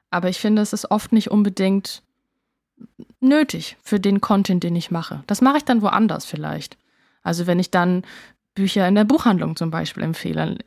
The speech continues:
äh, empfehle ich auch Bücher oder, mm, sag auch mal, „Mm, ich glaube, das Buch ist nicht so das, was Sie brauchen.“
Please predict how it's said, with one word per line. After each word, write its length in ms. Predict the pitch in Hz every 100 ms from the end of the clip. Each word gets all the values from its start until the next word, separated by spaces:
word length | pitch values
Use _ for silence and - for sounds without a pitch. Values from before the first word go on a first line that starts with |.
| -
äh, 100 | - - -
empfehle 400 | 208 196 226 214
ich 160 | 226 -
auch 260 | 202 - - - - _ _
Bücher 360 | - 226 233 208
oder, 300 | 185 180 180 - - - _ _ _ -
mm, 440 | 196 185 185 185 175 - - -
sag 320 | 175 196 -
auch 120 | - -
mal, 180 | 185 -
„Mm, 120 | 220
ich 100 | 214
glaube, 260 | 208 214 208
das 220 | 214 214
Buch 180 | 240 233
ist 180 | 220 226
nicht 180 | 240
so 80 | -
das, 240 | 202 220 -
was 140 | 208
Sie 80 | 214
brauchen.“ 500 | 196 208 208 -